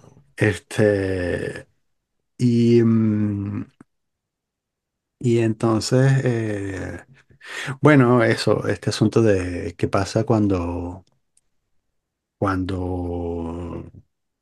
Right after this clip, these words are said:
bueno, los del-, los de su trabajo digan, "Bueno, ya, situation is normal",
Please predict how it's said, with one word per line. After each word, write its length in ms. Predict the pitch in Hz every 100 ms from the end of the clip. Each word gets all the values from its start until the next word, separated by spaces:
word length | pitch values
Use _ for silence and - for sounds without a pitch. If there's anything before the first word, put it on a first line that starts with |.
| -
bueno, 320 | 101 117 107
los 160 | 98 95
del-, 280 | 90 87 - 104 -
los 300 | 104 95 95
de 80 | 92
su 120 | 101
trabajo 460 | 92 92 95 92 107
digan, 320 | 110 113 110
"Bueno, 220 | 113 120
ya, 680 | 104 95 95 135 135 104 - _ - - - - - _ _ _ _
situation 840 | - 110 - 104 104 101 - 135 147
is 240 | 135 -
normal", 680 | 135 127 131 135 143 151 160